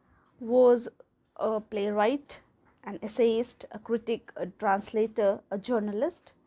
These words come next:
and his timeline is fifteenth of August seventeen eighty-five to eighth of December eighteen fifty-nine. His full name is Thomas Spenson De Quincey, and he was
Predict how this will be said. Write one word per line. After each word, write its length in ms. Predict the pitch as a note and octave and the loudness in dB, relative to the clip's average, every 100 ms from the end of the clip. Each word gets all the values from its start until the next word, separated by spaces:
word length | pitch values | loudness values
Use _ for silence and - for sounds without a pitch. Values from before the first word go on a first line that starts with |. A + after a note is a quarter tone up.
| _ _ _ - | _ _ _ -2
and 180 | B3+ C4 | 2 2
his 160 | C#4+ | 2
timeline 640 | - C#4 C#4+ D4 D#4 C#4+ | 2 2 4 4 4 2
is 140 | C#4+ C#4+ | -2 -4
fifteenth 560 | C#4+ C#4 C#4 C#4 C4+ | -8 -8 -4 -2 -2
of 80 | C4+ - | -6 -10
August 560 | - G#3+ G#3+ A3+ A3 - | -6 -2 0 0 -2 -2
seventeen 460 | A#3+ A#3 A#3 B3 | 0 0 -2 -2
eighty-five 680 | A3+ G#3+ G#3 - G#3+ A3+ A#3+ - | -2 -4 -6 0 2 2 -2 -8
to 120 | - | -4
eighth 260 | A3+ A#3+ - | 0 -2 -4
of 140 | G3 | -12
December 540 | F#3+ G3+ G3+ G3+ G3+ - _ | -8 -6 -4 -2 -2 -4 _
eighteen 400 | F#3 A3 A3 A3 | -4 -4 -4 -6
fifty-nine. 640 | A#3+ A3 G#3+ G3+ D#3+ G#2+ A#3+ _ _ _ _ _ _ - | -6 -10 -6 -6 -4 -8 -12 _ _ _ _ _ _ -10
His 120 | C#4 | -10
full 240 | - F4+ E4+ | 0 4 4
name 220 | E4 D4 | 4 4
is 160 | D#4 - | 0 -4
Thomas 460 | C#4 B3+ B3 C4 - | -4 -2 0 -2 -4
Spenson 520 | A#3+ A3+ A#3 B3 A#3+ | -4 -2 -2 0 0
De 120 | A3 | 0
Quincey, 560 | G#3+ G3+ G3+ - F3+ - _ _ _ _ _ _ _ | -4 -8 -8 -8 -10 -10 _ _ _ _ _ _ _
and 160 | B3 C4 | -2 2
he 140 | C#4+ | 4
was 400 | C#4+ D4 D#4+ D#4+ | 4 4 4 0